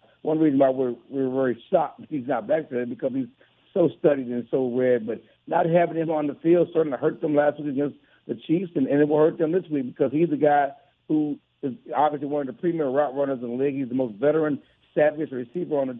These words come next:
team. Uh, he knows how to get away from bump and run coverage. One thing the Cowboys have struggled with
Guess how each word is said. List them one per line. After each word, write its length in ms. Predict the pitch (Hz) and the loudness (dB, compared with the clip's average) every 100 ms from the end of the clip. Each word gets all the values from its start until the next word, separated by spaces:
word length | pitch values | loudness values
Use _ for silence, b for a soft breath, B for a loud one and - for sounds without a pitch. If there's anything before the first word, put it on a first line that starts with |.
| - | -6
team. 340 | 160 160 165 - _ _ - | -4 -2 -4 -8 _ _ 0
Uh, 160 | 139 | 0
he 140 | 131 143 | 2 2
knows 380 | 127 139 165 160 | 4 6 4 2
how 120 | 156 | 0
to 80 | 131 | 0
get 100 | 123 | -2
away 200 | 135 151 | 0 0
from 140 | 127 | -2
bump 200 | 120 151 | -2 -2
and 100 | 151 147 | 0 0
run 180 | 143 | 0
coverage. 340 | 139 160 151 131 | 0 0 0 0
One 200 | 135 156 | -2 0
thing 200 | 160 151 | 0 0
the 80 | 135 | 0
Cowboys 440 | 156 147 143 143 | 2 2 2 -2
have 120 | 120 110 | -4 -10
struggled 380 | - 151 151 156 | -2 -2 0 -4
with 200 | 151 165 | -2 -2